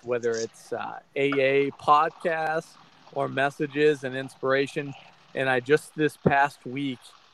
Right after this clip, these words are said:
started listening to music again for pleasure and not just work. And I'm like, "What have I been missing out on?"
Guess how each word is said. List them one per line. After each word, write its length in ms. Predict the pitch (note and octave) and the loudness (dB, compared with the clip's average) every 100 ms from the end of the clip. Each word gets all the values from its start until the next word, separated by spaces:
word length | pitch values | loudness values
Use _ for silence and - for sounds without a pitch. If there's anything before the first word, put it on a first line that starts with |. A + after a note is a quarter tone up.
| _ _ _ | _ _ _
started 440 | - D3+ C#3 C3+ | 0 4 6 6
listening 480 | C3 C#3 E3+ D3 C3+ | 6 8 6 6 2
to 100 | C#3 | -2
music 480 | B2+ D3 D3 F#3 F#3 | 2 2 4 2 2
again 540 | E3 G3 G3+ G#3 F#3+ _ _ _ _ | 2 2 2 0 -4 _ _ _ _
for 360 | - - C3+ B2+ | -6 2 4 4
pleasure 640 | - - C#3+ D3+ E3+ G3+ | 2 2 4 4 2 0
and 120 | D#3 C3+ | 0 0
not 220 | C#3 D#3+ | 0 2
just 260 | E3 - | -2 -4
work. 360 | A#2+ A#2+ C#3 G#3 _ _ _ _ _ - | -2 2 2 0 _ _ _ _ _ -2
And 120 | F3+ | 0
I'm 160 | F3+ | 0
like, 260 | F3+ F3 D#3+ | 0 0 0
"What 160 | D#3 A#3+ | 2 4
have 180 | A#4 A4 | 4 4
I 80 | C4 | 0
been 220 | F3 D3+ | -2 0
missing 400 | E3 - D3+ B2 | 0 0 -6 0
out 240 | C#3+ | 0
on?" 60 | E3 | 0